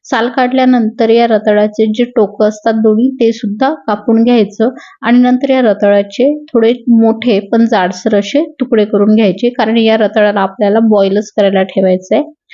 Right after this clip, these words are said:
तर रताळ्याचे तुकडे करून घेतलेत, एका बाउलमध्ये काढून घेते. आता एक वाटी इथे मी भगर घेतलेला आहे. याला वरईचे तांदूळ किंवा समाकी चावल सुद्धा म्हणतात. तुमच्या रिजनमध्ये काय म्हणतात याला मला कमेंटमध्ये नक्की सांगा किंवा तुम्ही काय म्हणता तेही सांगा.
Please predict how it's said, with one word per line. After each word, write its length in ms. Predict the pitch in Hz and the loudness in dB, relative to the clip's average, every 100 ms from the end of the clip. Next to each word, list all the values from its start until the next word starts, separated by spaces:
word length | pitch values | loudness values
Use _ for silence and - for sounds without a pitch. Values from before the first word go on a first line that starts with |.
| - _ | -20 _
तर 100 | 269 | -2
रताळ्याचे 440 | 262 262 262 269 277 | 0 0 0 0 -2
तुकडे 320 | 269 254 233 | -2 0 0
करून 260 | 240 233 247 | 0 2 2
घेतलेत, 320 | 240 214 254 | 0 0 0
एका 180 | 269 247 | -2 -2
बाउलमध्ये 560 | 220 202 208 220 214 214 | 0 0 0 0 0 -2
काढून 420 | 220 202 202 233 | -2 0 2 2
घेते. 380 | 220 220 190 185 - - _ | 0 0 -4 -4 -14 -20 _
आता 180 | 247 240 | -6 -4
एक 240 | - 277 277 | 0 -2 0
वाटी 320 | 285 285 285 | -2 2 0
इथे 240 | 262 269 269 | 0 0 0
मी 240 | 262 262 | 2 2
भगर 400 | 247 247 240 233 | 2 0 0 0
घेतलेला 460 | 240 247 226 220 208 | 0 0 0 2 0
आहे. 440 | 208 208 226 254 - | 0 0 0 -2 -6
याला 320 | 233 226 240 | -2 0 0
वरईचे 500 | 233 220 220 226 254 | 0 2 2 0 -2
तांदूळ 460 | 240 220 214 214 214 | -2 0 2 4 2
किंवा 240 | 214 226 | 0 -2
समाकी 560 | 233 233 214 202 208 220 - | 0 0 0 0 -2 -4 -2
चावल 300 | 214 196 208 | 0 0 -2
सुद्धा 320 | 220 202 247 | -2 -2 0
म्हणतात. 360 | 226 196 196 208 - | 0 0 -2 -4 0
तुमच्या 280 | 233 240 | 0 2
रिजनमध्ये 540 | 233 220 233 240 220 214 | 0 0 2 2 2 0
काय 200 | 220 214 | 0 -2
म्हणतात 400 | 202 202 214 214 | 0 -2 -2 0
याला 200 | 208 214 | 2 2
मला 240 | 226 220 | 0 -2
कमेंटमध्ये 720 | 220 196 190 190 190 202 202 | -2 -2 0 -2 -2 -2 2
नक्की 440 | 277 277 214 - 208 | 2 2 -2 -2 -4
सांगा 340 | - 190 185 | 0 0 0
किंवा 240 | 240 247 240 | 0 0 0
तुम्ही 280 | 247 254 | 2 0
काय 180 | 254 247 | 2 2
म्हणता 340 | 247 214 196 233 | 2 2 0 -2
तेही 440 | - 220 208 208 | 0 0 2 -2
सांगा. 380 | 202 190 185 | -2 0 2